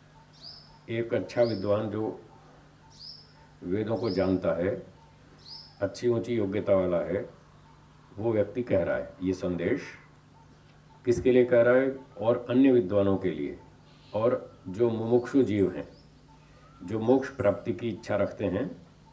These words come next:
जिज्ञासु लोग हैं, आध्यात्मिक लोग हैं, धार्मिक लोग हैं, उनको संबोधन करके एक विद्वान कह रहा है कि "हे विद्वान और मुमुक्षु जीवो,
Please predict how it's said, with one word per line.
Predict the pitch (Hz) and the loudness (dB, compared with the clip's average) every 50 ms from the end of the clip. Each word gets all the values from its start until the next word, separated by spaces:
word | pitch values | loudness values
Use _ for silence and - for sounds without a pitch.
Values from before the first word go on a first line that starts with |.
| - - - - - 95 | -20 -20 -20 -16 -10 -6
जिज्ञासु | 90 95 87 - 107 107 101 - - 107 | -6 -6 -4 -4 -2 -4 -2 -2 -2 0
लोग | 104 98 98 95 90 | 2 2 2 2 2
हैं, | 92 104 120 - - - - - | 0 -2 -4 -6 -8 -12 -8 -4
आध्यात्मिक | 101 101 85 85 95 98 95 - 117 107 95 | -4 -4 -2 0 0 0 0 0 -2 -4 -2
लोग | 101 98 98 92 92 92 | -2 0 0 2 2 0
हैं, | 101 98 | -2 -4
धार्मिक | 90 92 98 98 98 - 98 95 | -2 -2 -2 0 0 -2 -2 -2
लोग | 101 98 92 90 82 | 0 0 0 0 0
हैं, | 85 92 - - - - - - - - - - - - _ _ - - - - - - - - - - - - - _ _ - - - - _ _ - | -2 -4 -4 -6 -8 -14 -20 -20 -20 -20 -20 -20 -20 -20 _ _ -20 -20 -20 -20 -20 -20 -20 -20 -20 -20 -20 -20 -20 _ _ -20 -20 -20 -20 _ _ 0
उनको | 127 127 135 131 135 147 143 | 2 4 4 4 2 0 -2
संबोधन | 147 - 127 110 110 107 110 117 110 127 135 131 | -2 -2 -4 -2 -2 0 0 2 4 4 4 4
करके | - 120 101 98 95 117 123 127 120 - 123 120 | 4 2 0 0 0 2 2 0 2 2 2 2
एक | 117 117 | 2 2
विद्वान | 120 101 90 101 104 107 110 | 0 -2 -2 0 -2 -2 -2
कह | 104 - 98 85 87 | -2 -2 -2 -2 -2
रहा | - - - - | -2 -2 -4 -6
है | - - - - - - - _ - - - _ - - - _ _ _ _ - | -8 -10 -12 -16 -18 -20 -20 _ -20 -20 -20 _ -20 -20 -20 _ _ _ _ -2
कि | 120 113 | 0 2
"हे | 92 110 135 143 | 4 4 6 6
विद्वान | 135 123 113 90 101 104 104 107 117 123 135 139 - - - | 6 4 2 2 2 0 2 2 4 2 2 0 -2 -2 0
और | 101 101 110 120 123 123 | 0 2 4 4 2 2
मुमुक्षु | 117 107 101 98 90 - - - 90 92 | 0 0 0 0 0 -2 -4 -4 -2 -2
जीवो, | 90 87 87 87 76 78 87 - - | -2 -2 -2 -4 -4 -4 -6 -8 -10